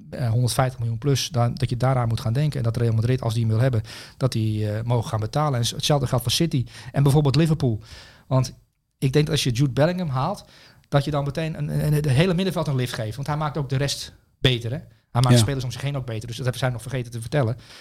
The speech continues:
Speaker 1: En behalve zijn eigen kwaliteiten heeft hij dus met zijn leiderschap en het feit dat hij het spel versnelt, maar ook voor ploeggenoten makkelijker maakt door continu aanspeelbaar te zijn. Ehm, ja, maakt hij het leven voor anderen ook makkelijker.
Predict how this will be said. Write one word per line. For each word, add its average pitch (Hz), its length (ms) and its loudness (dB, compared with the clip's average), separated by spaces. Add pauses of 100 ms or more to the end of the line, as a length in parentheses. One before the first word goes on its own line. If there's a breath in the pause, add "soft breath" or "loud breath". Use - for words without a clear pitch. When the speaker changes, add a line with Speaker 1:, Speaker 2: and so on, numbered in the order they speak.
(120)
Speaker 1:
En 127 240 -2
behalve 127 280 4
zijn 127 120 -4
eigen 147 180 -2
kwaliteiten 113 600 0 (680 soft breath)
heeft 139 180 4
hij 127 100 0
dus 107 80 2
met 123 120 2
zijn 117 140 0
leiderschap 117 480 -2
en 117 120 -6
het 123 120 -10 (160)
feit 127 200 0
dat 123 100 -4
hij 127 80 -4
het - 100 -8
spel 120 180 2
versnelt, 135 400 2
maar 127 140 -2
ook 147 180 4
voor - 160 0
ploeggenoten 135 460 2
makkelijker 147 340 0
maakt 120 240 -4
door 123 140 -8
continu 139 300 -6
aanspeelbaar 143 440 4
te 110 100 0
zijn. 117 320 0 (520 loud breath)
Ehm, 110 580 6 (460 loud breath)
ja, 110 140 2
maakt 120 180 2
hij 120 80 -2
het - 20 -4
leven 120 220 2
voor 123 100 0
anderen 123 240 2
ook 123 60 0
makkelijker. 110 400 -2